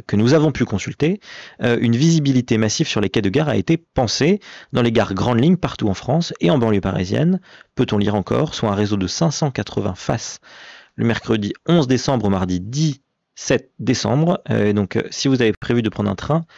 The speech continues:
vous aurez une overdose. Au total, treize gares parisiennes sont concernées, cinquante-quatre gares de banlieue parisienne, quarante-sept gares en province. Euh, et donc ce déploiement, euh, est prévu par un contrat signé entre Fayard et Mediatransport, la régie publicitaire de la R A T P,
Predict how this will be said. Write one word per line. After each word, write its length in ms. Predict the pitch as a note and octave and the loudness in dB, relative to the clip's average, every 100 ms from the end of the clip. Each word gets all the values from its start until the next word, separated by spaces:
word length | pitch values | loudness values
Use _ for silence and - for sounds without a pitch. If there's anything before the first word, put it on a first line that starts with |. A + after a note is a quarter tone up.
| - - _ | -20 -20 _
vous 160 | A2 G2+ | 0 0
aurez 280 | G2+ A#2 - | 0 -2 -2
une 140 | A2 | 0
overdose. 520 | A#2+ A2+ G2+ B2+ E3 D#3+ | 2 2 2 4 4 2
Au 60 | A2+ | -2
total, 300 | A#2+ A2+ G#2+ | -2 -2 -4
treize 260 | - C3+ | -2 0
gares 200 | B2+ A2+ | 0 -2
parisiennes 440 | - G#2+ G#2+ A2 G2+ | -2 -2 0 0 -2
sont 160 | - | -4
concernées, 480 | F#2+ A#2 G#2 G2+ B2+ | -6 -6 -2 0 0
cinquante-quatre 580 | C3+ B2+ A#2+ A#2 A#2 G#2 | 0 -2 -2 -2 -2 -2
gares 200 | B2+ B2 | -2 -2
de 100 | G#2 | -2
banlieue 220 | G2 G2 | -2 -4
parisienne, 360 | F#2 G2+ G2 C3+ | -4 -4 -4 -4
quarante-sept 1040 | - C3 A2+ G#2 _ _ _ - C#3+ A2+ | -2 -2 -2 -6 _ _ _ -6 -2 -2
gares 320 | G2+ C#3 D3 - - - _ _ | 0 -2 -2 -12 -20 -20 _ _
en 160 | - - - | -2 -2 -4
province. 540 | - - E3+ B2+ - - _ _ _ _ _ _ _ _ _ _ _ - _ _ - | -6 2 4 4 0 -10 _ _ _ _ _ _ _ _ _ _ _ -20 _ _ -4
Euh, 560 | B2 A2+ A2 G#2 G#2+ G#2 - | 2 4 4 4 2 0 0
et 100 | D3 | 2
donc 160 | C3 | 2
ce 80 | - | 2
déploiement, 720 | G#2 A2+ A2 G#2+ G#2 C#3+ F#3 - | 0 0 2 2 4 4 2 0
euh, 380 | A#2 G#2 G2+ G2+ | 0 2 0 0
est 120 | - | -2
prévu 180 | - A#2+ | 0 0
par 160 | C3 A2+ | 0 0
un 60 | |
contrat 340 | F#2+ F#2+ - G2+ | -2 -6 -4 -6
signé 260 | - - A2+ | -6 -4 0
entre 220 | G2+ - | 0 -4
Fayard 420 | E2+ B2+ A#2 G2+ - | -4 0 0 0 -2
et 80 | G#2 | -2
Mediatransport, 580 | G2+ G2 - F#2+ - C#3+ | -2 -2 -6 -6 -2 0
la 80 | |
régie 220 | G2+ G2+ G#2 | 0 -2 -4
publicitaire 460 | G#2+ G2+ - G#2+ | -8 -8 -4 -2
de 60 | G2 | 0
la 140 | F#2+ | 0
R 140 | F#2+ F#2+ | -2 -4
A 40 | |
T 140 | - | -6
P, 160 | - D#3 | -2 -2